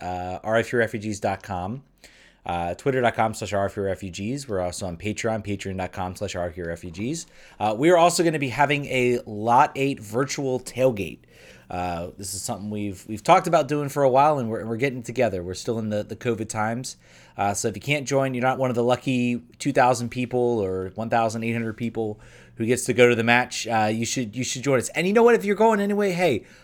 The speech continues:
pop in those, uh, pop in that Zoom, uh, that, download that Zoom app,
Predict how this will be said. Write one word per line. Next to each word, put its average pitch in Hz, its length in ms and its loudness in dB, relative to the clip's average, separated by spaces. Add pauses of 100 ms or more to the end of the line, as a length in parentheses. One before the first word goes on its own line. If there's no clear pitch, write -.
(120)
pop 151 280 2
in 160 160 6
those, 151 280 2
uh, 143 400 8 (380)
pop 151 180 4
in 160 80 4
that 147 240 0
Zoom, 139 400 0
uh, 131 240 4
that, 123 240 -2
download 135 480 -2
that 135 180 0
Zoom 139 220 -2
app, 135 300 -2